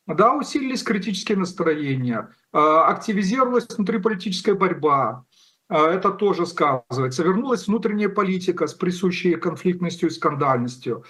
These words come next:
Да, это все есть. Э, э, конечно, настроение в обществе неоднозначное. Увеличилось несколько, э, число сторонников мирных переговоров, но отмечу, не на любых условиях, не на российских условиях,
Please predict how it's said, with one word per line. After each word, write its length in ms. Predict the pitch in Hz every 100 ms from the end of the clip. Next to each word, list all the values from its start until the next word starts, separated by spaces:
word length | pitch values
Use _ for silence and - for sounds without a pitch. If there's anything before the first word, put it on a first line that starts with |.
| - - _ -
Да, 200 | 180 254
это 180 | 269 262
все 200 | - 262
есть. 500 | 220 220 185 - -
Э, 40 | 185 165 156 143 135 131 170 156 147
э, 320 | 143 131 131 -
конечно, 480 | - 190 247 247 -
настроение 800 | 196 196 220 208 247 254 233 220 202
в 140 | 185
обществе 300 | 226 - 202
неоднозначное. 960 | 196 185 180 170 160 123 - - 104 101
Увеличилось 840 | 175 208 269 277 247 214 202 -
несколько, 760 | 196 185 - 151 135 139 131 - - - 165
э, 460 | 156 160 160 165
число 420 | - 185 196 214 196
сторонников 720 | - 180 214 208 190 190 185
мирных 460 | 196 190 185 -
переговоров, 680 | 180 175 175 151 117 110 -
но 160 | 175 202
отмечу, 580 | 202 190 139 - 107 110
не 260 | 170 180
на 140 | 202 202
любых 440 | 202 196 180 175
условиях, 580 | 190 185 151 113 101 -
не 180 | 180 185
на 160 | 185 190
российских 640 | 190 - 160 135 143 131
условиях, 560 | 156 - 131 104 92